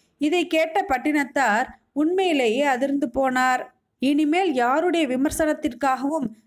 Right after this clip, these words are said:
தன்னுடைய நிலைப்பாட்டை மாற்றிக்கொள்ளக்கூடாது என்று அப்போது முதல் அவர் திடமாக முடிவெடுத்தார். விமர்சனத்தில் இரண்டு வகை உண்டு. ஒன்று நேர்மறை விமர்சனம்,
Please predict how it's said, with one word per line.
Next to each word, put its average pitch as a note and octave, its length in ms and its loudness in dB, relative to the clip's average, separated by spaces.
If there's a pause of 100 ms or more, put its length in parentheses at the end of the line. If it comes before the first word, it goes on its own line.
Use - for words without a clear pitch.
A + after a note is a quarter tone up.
தன்னுடைய D4 400 0
நிலைப்பாட்டை C#4 640 0
மாற்றிக்கொள்ளக்கூடாது C4 1300 -2 (280)
என்று A#3+ 640 0 (140)
அப்போது D#4+ 480 0
முதல் A3+ 500 0 (160)
அவர் A#3 320 -2
திடமாக B3+ 500 0
முடிவெடுத்தார். B3 800 0 (260)
விமர்சனத்தில் D#4 800 0
இரண்டு D#4 340 2
வகை D4 240 0
உண்டு. B3+ 580 -2 (260)
ஒன்று C#4+ 420 2
நேர்மறை D#4 560 2
விமர்சனம், A#3 720 0